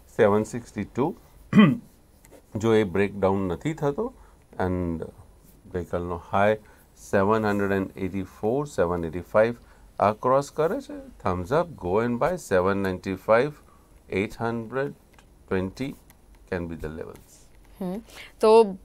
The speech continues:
Speaker 2: સાતસો બાસઠ જો બ્રેક નથી થતો તો આ ઇન્સ્ટ્રુમેન્ટ આપણને સારો જોવા મળી રહ્યો છે. પછી સાતસો ચોર્યાસી જો એક વખત ક્રોસ કરી જાય છે આ ઇન્સ્ટ્રુમેન્ટમાં તો સાતસો પંચાણું, આઠસો અને એના ઉપર પણ આપણને જોવા મળી શકે છે. વધુ એક કોલરને લઈ લઈએ. હેલો.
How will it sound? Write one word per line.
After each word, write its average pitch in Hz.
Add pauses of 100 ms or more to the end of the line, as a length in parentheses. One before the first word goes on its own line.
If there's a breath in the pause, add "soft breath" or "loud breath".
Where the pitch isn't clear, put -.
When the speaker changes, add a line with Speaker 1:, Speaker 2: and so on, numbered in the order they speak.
Speaker 2:
સાતસો 269
બાસઠ 240
જો 262
બ્રેક 226
નથી 220
થતો 208
તો -
આ 202
ઇન્સ્ટ્રુમેન્ટ 208
આપણને 208
સારો 202
જોવા 190
મળી 190
રહ્યો 202
છે. 240 (360 loud breath)
પછી 220
સાતસો 247
ચોર્યાસી 247
જો 247
એક 240
વખત 233
ક્રોસ 220
કરી 220
જાય 196
છે 196
આ 185
ઇન્સ્ટ્રુમેન્ટમાં 190
તો 233
સાતસો 220
પંચાણું, 226
આઠસો 247
અને 269
એના 247
ઉપર 233
પણ 226
આપણને 190
જોવા 180
મળી 165
શકે -
છે. 180
વધુ 202
એક 233
કોલરને 208
લઈ 170
લઈએ. 160 (520 loud breath)
હેલો. 214